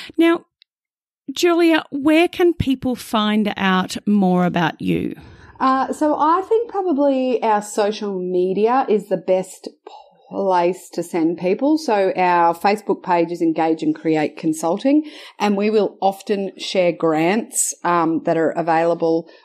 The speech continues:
Speaker 2: on that Facebook page. Um, sometimes they'll be for business, sometimes they'll be for community groups. Um,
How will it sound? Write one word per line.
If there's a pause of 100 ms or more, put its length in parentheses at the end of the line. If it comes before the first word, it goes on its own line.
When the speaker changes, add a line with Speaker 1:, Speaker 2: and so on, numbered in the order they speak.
(180)
Speaker 2:
on
that
Facebook
page. (100)
Um, (300)
sometimes
they'll
be
for
business,
sometimes
they'll
be
for
community
groups. (100)
Um,